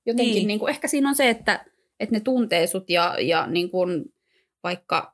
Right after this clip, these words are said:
Speaker 1: olisi eri mieltäkin asioista, niin, niin tota, niinku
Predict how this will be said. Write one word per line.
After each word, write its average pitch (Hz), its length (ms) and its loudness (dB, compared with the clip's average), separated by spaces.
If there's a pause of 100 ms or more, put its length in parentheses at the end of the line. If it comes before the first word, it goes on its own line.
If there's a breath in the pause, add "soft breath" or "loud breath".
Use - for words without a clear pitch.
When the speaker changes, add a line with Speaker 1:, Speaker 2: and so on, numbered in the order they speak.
Speaker 1:
olisi - 260 -2
eri 165 160 -2
mieltäkin 131 460 -6
asioista, 95 540 -6
niin, 90 320 -6
niin - 220 -8
tota, - 460 -10 (760)
niinku - 420 -12